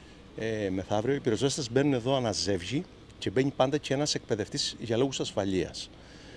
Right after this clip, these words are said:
Κοιτάξτε, οι συνθήκες μέσα είναι πολύ δύσκολες. Θα μπορέσει κάποιος, ε, δεν το θέλουμε, αλλά, ε, ε, ε,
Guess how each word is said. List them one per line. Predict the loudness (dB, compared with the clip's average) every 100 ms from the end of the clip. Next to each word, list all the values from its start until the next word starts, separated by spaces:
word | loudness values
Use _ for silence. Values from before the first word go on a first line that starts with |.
| -2
Κοιτάξτε, | 2 2 2
οι |
συνθήκες | 0 -4 -2 0
μέσα | 2 2
είναι |
πολύ | 2 0 0
δύσκολες. | -4 -6 -8 -8 -10 -14 -18 -20 -20 -20 -20
Θα | -8 -4
μπορέσει | 0 0 2
κάποιος, | 2 2 0 -6 -6 -8 -10
ε, | -12 -14 -16 -20 -20 -18 -18 -18 -18 -6
δεν | 0 0
το |
θέλουμε, | 2 2 2 2
αλλά, | 2 2 2 -4 -10 -8 -6
ε, | -6
ε, | -6 -10 -10 -8 -4
ε, | -4